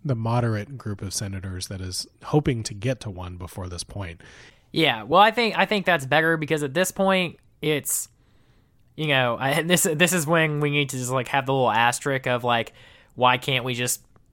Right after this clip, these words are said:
Speaker 2: have a bill, go to a committee and work it out in committee, and then have some amendments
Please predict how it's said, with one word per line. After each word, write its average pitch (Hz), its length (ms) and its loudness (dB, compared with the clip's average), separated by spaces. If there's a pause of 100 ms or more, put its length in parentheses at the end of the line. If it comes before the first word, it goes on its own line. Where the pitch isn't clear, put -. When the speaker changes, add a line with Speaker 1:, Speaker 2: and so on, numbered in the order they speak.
Speaker 2:
have 123 180 0
a 143 60 2
bill, 151 580 4
go 117 160 -2
to 147 180 0
a 143 60 4
committee 151 680 -4
and 104 140 -12
work 123 180 -6
it 139 120 0
out 147 160 4
in 160 100 -2
committee, 151 720 -2
and 123 180 -2
then 165 420 2
have 123 220 2
some 160 160 -2
amendments 151 760 0